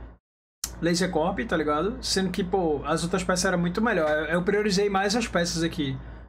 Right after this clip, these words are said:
Porque como meu Z-, meu Zed tá com um item meio, meio estranho já, tá ligado? O meu jogo todo tá bizarro.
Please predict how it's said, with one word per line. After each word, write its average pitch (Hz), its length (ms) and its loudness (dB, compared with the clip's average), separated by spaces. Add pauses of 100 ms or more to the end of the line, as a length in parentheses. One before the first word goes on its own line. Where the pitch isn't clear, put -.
(220)
Porque 180 100 2
como 240 160 2
meu 269 220 2
Z-, 196 220 0
meu 196 280 2
Zed 175 320 0
tá 180 140 0
com 175 200 -2
um 170 40 0
item 160 400 0
meio, 156 320 0 (320)
meio 175 160 2
estranho 175 420 0
já, 165 240 0
tá 175 120 0
ligado? 147 320 0
O 151 40 -8
meu 165 220 0
jogo 233 340 0
todo 214 300 2
tá 170 400 2
bizarro. 151 680 0